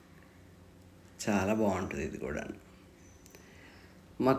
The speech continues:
కార్లు మీరు చాలాసార్లు చూసుంటారు, కానీ పక్కన జేడ్ ప్లాంట్లు చూసారా ఎంత హెల్దీగా వస్తున్నాయో? బ్లాక్ జేడ్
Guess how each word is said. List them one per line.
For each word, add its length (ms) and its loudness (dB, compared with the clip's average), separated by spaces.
కార్లు 400 12
మీరు 200 8
చాలాసార్లు 640 8
చూసుంటారు, 560 4
కానీ 160 6
పక్కన 260 8
జేడ్ 240 12
ప్లాంట్లు 400 8
చూసారా 340 8
ఎంత 160 8
హెల్దీగా 420 10
వస్తున్నాయో? 420 2
బ్లాక్ 360 10
జేడ్ 240 6